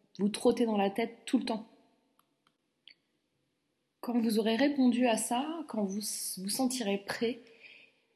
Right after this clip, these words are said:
il y aura encore, la route est longue.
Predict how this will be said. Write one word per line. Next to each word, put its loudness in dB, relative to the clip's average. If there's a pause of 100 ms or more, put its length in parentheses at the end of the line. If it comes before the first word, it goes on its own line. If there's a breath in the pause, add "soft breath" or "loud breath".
(140)
il 2
y 4
aura 2 (600)
encore, 0
la 4
route 2
est 4
longue. -2